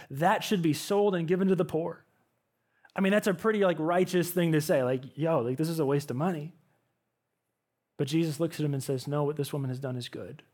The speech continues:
And here he is, embarrassed in front of everybody. It may have been that this, this Jesus guy, he was pretty enamored with at first, but then the longer it goes, he's like, "This is not the guy I thought he was."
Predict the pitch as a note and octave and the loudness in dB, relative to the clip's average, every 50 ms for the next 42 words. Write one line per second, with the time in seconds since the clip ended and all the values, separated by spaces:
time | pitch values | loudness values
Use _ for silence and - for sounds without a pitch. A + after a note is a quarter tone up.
0 | _ _ _ _ _ _ _ _ _ _ _ _ _ _ _ _ _ _ _ _ | _ _ _ _ _ _ _ _ _ _ _ _ _ _ _ _ _ _ _ _
1 | - B2 - - F#3 D#3 B2+ F#3 F3 D#3 D#3 D#3 D#3 D3 C#3 C3+ - - - _ | -10 -6 0 2 2 4 4 2 2 4 4 4 4 4 2 -2 -8 -16 -20 _
2 | _ _ _ - D3+ C#3 C3 C#3 - F#3+ E3+ F#3+ F#3 D#3+ - E3 D3 - D#3+ D3 | _ _ _ -6 -6 -4 -2 0 0 2 2 2 2 2 0 -2 -2 0 0 0
3 | D3 C3+ D3 D3 D3+ D3+ C#3 C#3+ C#3 C3+ - - - - - - - F#3+ F3+ F3+ | 0 0 0 2 2 2 2 2 0 0 -2 -6 -14 -14 -12 -4 -2 0 2 4
4 | F3 G3 A#3+ B3+ A3 B3+ A#3+ G#3 F#3 E3 F#3 G#3+ B3+ A#3+ F#3 D#3+ C#3+ - - - | 4 4 4 2 2 0 0 0 0 0 2 2 4 4 2 2 0 -4 -12 -10
5 | _ E3+ G3 F#3 - F#3+ G#3 E3+ E3 D3+ C3+ D#3 F3+ G3 A3 A3 B3+ B3 - - | _ -2 -2 -2 2 0 0 2 0 -2 0 2 2 2 4 2 0 -2 0 -2
6 | A#3 A#3 B3 C#4 D#4+ E4+ - - - - - G3 F#3+ F#3 F#3 - - - A#3+ A#3 | 0 2 2 2 0 -2 -4 -16 -10 -2 0 2 2 2 0 -2 -2 -2 0 2
7 | A#3 A3 F#3+ F3 F3 F#3+ G3+ G#3+ G#3 G3+ G#3+ F#3+ G3+ E3+ D#3+ - - F#3+ G#3+ B3 | 2 2 2 4 2 2 2 2 4 2 2 2 2 -2 -2 0 2 2 2 2
8 | A#3 - - - F3+ F3 F#3 F3+ E3 E3 E3+ G3 A3 G#3 F#3 F#3 F3 C#3+ C#3+ D#3 | 0 -4 -4 -4 0 0 2 2 2 2 2 2 4 4 4 4 2 2 2 2
9 | E3+ F#3 F#3 F3+ E3 E3+ D#3 D3 C#3 E3+ A3 B3 B3 A3+ - F#3+ E3+ D#3+ D3 D3+ | 2 2 2 2 2 0 0 0 2 2 2 2 2 2 0 0 0 0 0 0
10 | D#3 D#3+ E3+ E3+ E3+ - E3 D3+ D3+ D3 D3 C#3 C#3 C3+ B2+ B2 B2 - C#3+ B2+ | 0 2 2 2 2 0 0 -2 0 2 2 2 2 4 2 2 2 0 0 0
11 | B2+ A#2 G#2+ G2+ E2+ C#2 C2+ - - - | 0 -2 -4 -6 -10 -12 -18 -20 -20 -20